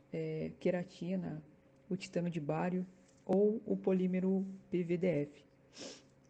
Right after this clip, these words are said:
Os materiais com melhor resposta piezoelétrica são os, os monocristais ou cerâmicos, como é o caso do titânio zirconato de chumbo, o P Z D, P Z T,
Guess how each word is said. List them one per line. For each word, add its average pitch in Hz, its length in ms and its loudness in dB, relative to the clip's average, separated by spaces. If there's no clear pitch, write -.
Os 190 140 0
materiais 202 480 2
com - 100 -4
melhor 208 300 2
resposta 190 760 -2
piezoelétrica 175 800 0
são 180 260 -2
os, - 340 -8
os 175 880 -6
monocristais 196 1000 0
ou 190 220 0
cerâmicos, 175 720 -2
como 175 220 -2
é - 20 2
o 175 40 0
caso 175 320 -2
do 170 120 -4
titânio 175 840 -2
zirconato 180 840 -4
de 165 120 -8
chumbo, 220 360 -2
o 160 120 -4
P 156 160 -2
Z 156 120 -4
D, 180 240 0
P 175 120 2
Z 165 140 -2
T, 220 320 2